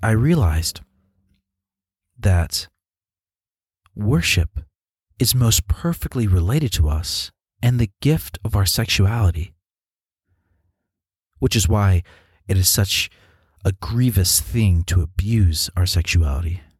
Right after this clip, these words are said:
but that worship, like sex, is a total gift of love,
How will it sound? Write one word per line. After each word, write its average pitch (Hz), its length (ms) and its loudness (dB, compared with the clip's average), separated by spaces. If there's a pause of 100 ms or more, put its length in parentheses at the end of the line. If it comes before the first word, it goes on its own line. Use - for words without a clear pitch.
(640)
but 98 140 0
that 92 240 0 (460)
worship, 92 580 0 (1600)
like 107 300 0
sex, - 680 -2 (2000)
is - 120 2
a 107 60 0
total - 500 -4 (140)
gift - 380 -2
of 85 260 2
love, 87 580 0